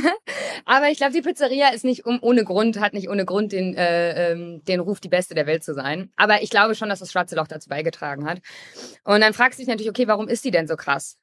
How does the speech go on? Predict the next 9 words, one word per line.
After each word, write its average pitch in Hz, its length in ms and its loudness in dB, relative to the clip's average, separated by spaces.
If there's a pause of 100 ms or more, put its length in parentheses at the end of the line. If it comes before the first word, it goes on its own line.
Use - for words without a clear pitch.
(140)
Ähm, 180 560 4 (260)
und 185 240 4
du 185 80 -4
kommst 233 220 2
halt 254 100 0
in 214 80 -2
diesen 190 160 -2
Laden 208 280 6
rein 269 420 0